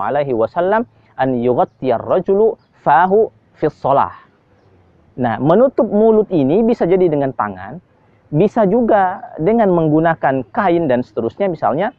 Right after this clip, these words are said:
Eh, maka kalau itu terjadi, samalah artinya bagi orang yang, eh, sholat menggunakan cadar, karena dia menutup bagian dari anggota, eh, tempat di mana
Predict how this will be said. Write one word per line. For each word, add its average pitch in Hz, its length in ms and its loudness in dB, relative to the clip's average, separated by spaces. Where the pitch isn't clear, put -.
Eh, 131 400 0
maka 175 240 0
kalau 196 320 2
itu 262 160 0
terjadi, 175 640 0
samalah 262 560 0
artinya 165 400 -2
bagi 151 240 0
orang 127 320 2
yang, 165 240 0
eh, 127 160 0
sholat 143 320 -2
menggunakan 127 480 -2
cadar, 123 400 0
karena 147 240 0
dia 208 240 0
menutup 151 400 -2
bagian 120 480 0
dari 120 320 0
anggota, 190 640 0
eh, 156 800 2
tempat 233 320 0
di 185 240 0
mana 180 560 0